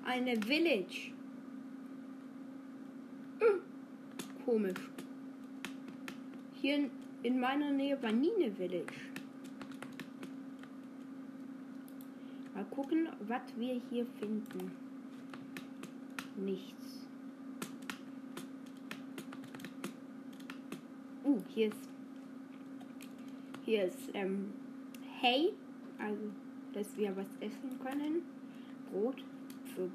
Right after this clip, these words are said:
Brot. Gut, gut, gut. Gut, aber hier ist auch nichts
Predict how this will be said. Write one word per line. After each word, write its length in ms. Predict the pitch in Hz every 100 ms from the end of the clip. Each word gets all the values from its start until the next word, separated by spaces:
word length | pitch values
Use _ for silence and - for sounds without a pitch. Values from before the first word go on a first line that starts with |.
| -
Brot. 320 | 190 262 - - - - - - - - - - - - - - - - - - - - - - - - - - - - -
Gut, 400 | 254 320 - -
gut, 280 | 220 269 -
gut. 360 | 240 349 - - - - - - - - - - - - - - - - - - - - - - - -
Gut, 280 | 202 214 214
aber 240 | 208 202
hier 320 | 208 - 220
ist 160 | 214 -
auch 140 | 208
nichts 320 | 214 208 -